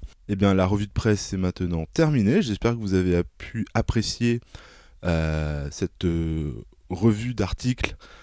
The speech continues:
Alors, provenant, pour, je rappelle, euh, donc, du Monde diplomatique,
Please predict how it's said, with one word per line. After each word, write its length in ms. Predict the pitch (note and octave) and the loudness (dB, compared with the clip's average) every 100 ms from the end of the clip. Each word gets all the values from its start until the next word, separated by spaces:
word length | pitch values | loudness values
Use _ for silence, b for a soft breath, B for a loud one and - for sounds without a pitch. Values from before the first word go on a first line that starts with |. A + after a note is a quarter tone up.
| B B | B B
Alors, 200 | F2 E2+ | 0 0
provenant, 640 | - A#2 A#2 A#2 A#2 A2+ - | 0 0 2 2 0 -2 -6
pour, 180 | E2+ E2+ | -6 -2
je 100 | G#2 | 0
rappelle, 500 | F#2+ F#2+ G2+ F#2+ F2+ | 0 -2 -2 -2 -2
euh, 140 | E2 D#2 | -6 -6
donc, 220 | F2 E2 | -8 -4
du 100 | B2 | -2
Monde 220 | C#3+ C3 | 0 0
diplomatique, 760 | A#2 G#2+ F#2+ F2+ - F#3 - | -2 -2 0 0 -2 -8 -8